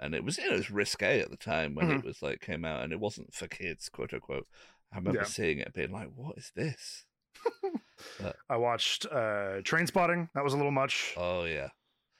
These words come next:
Speaker 2: That's a brutal movie.
Speaker 1: Oh, it's so
Speaker 2: Um,
Speaker 1: good, though.
Speaker 2: It is very good. I watched, and then the other one I watched recently, uh, was The World's End. I finally finished that pseudo
Speaker 1: Yeah.
Speaker 2: trilogy.
Speaker 1: The, uh, um, Cornetto trilogy, as they call it.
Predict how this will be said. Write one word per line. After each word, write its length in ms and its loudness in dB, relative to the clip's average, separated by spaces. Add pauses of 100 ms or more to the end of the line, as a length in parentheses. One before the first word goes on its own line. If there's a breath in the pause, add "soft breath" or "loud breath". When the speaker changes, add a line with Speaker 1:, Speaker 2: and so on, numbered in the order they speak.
(160)
Speaker 2:
That's 160 0
a 60 0
brutal 240 4
movie. 340 2 (520)
Speaker 1:
Oh, 240 4
it's 120 2
so 120 4
Speaker 2:
Um, 60 -2
Speaker 1:
good, 220 -4
though. 140 -8 (400)
Speaker 2:
It 100 4
is 140 4
very 180 4
good. 200 -2 (140)
I 100 4
watched, 440 4
and 180 2
then 100 4
the 120 4
other 100 4
one 140 4
I 80 4
watched 240 2
recently, 520 0
uh, 480 -2 (180)
was 480 0
The 80 2
World's 260 0
End. 260 0
I 60 -2
finally 320 0
finished 400 0
that 220 0 (920 soft breath)
pseudo 300 4
Speaker 1:
Yeah. 60 4
Speaker 2:
trilogy. 540 2 (340)
Speaker 1:
The, 200 2
uh, 500 4
um, 440 -2 (100)
Cornetto 420 0
trilogy, 400 -2
as 100 -6
they 100 -8
call 240 -8
it. 80 -8